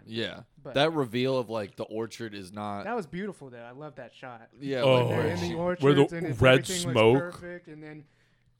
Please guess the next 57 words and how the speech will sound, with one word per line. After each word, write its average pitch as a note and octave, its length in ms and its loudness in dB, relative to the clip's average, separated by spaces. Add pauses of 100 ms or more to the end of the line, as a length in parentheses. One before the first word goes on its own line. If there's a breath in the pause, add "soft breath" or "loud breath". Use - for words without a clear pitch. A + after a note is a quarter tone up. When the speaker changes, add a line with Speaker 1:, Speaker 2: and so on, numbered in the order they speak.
(140)
Speaker 2:
pulls G3+ 260 -10
back E3+ 280 -8
the E3+ 80 -18
curtain. D#3 380 -16 (600)
She's F3 260 -20
fucking C#3+ 300 -20
broken. B2+ 300 -20
Speaker 1:
I G#2+ 60 -10
mean, B2+ 80 -2
it C#3+ 40 2
was C3+ 120 -2
like D3 160 0
the C#3+ 100 -4
Reality A#2+ 520 0
Stone, F#2+ 600 -8
Speaker 2:
Yeah. C3+ 360 -20
Speaker 1:
basically, B2 460 2
Speaker 3:
It A2 60 4
Speaker 1:
when G#2 120 -4
Speaker 3:
is. G2+ 60 -12
Speaker 1:
he, A2+ 100 -6
like, G#2 180 -8
Speaker 2:
Yeah. B2 200 -12 (100)
Speaker 1:
pulls A2 260 -6
back F#2+ 300 -8
the G2+ 80 -12
Speaker 2:
She A2+ 100 -16 (100)
Speaker 1:
yeah. F#2+ 200 -6
Speaker 2:
is - 60 -14
the - 60 -16 (140)
Reality B2+ 400 -20
Stone, A#2+ 320 -20 (100)
technically. - 380 -20
Like, - 60 -18
Speaker 3:
She's D3+ 160 -6
Speaker 2:
she A2 40 -16
is. A#2 60 -12
Speaker 3:
Mind C3+ 400 0
Stone. E2 460 -10
Speaker 2:
No, E3+ 80 -16
Speaker 3:
That's E3+ 260 4
the E3+ 140 -10
thing D#3+ 240 -6
that A#2 140 -6
fucks - 420 -2
with G2+ 160 -8
me, F2 180 -10
because F#2+ 240 -12
she - 140 -8
got C#3 200 -2
her C#3+ 100 -4
powers C#3 420 0
from D3+ 300 0
the C3 60 -6
Mind B2+ 340 2
Speaker 2:
Right. D3 100 -6
Speaker 3:
Stone E2 560 -8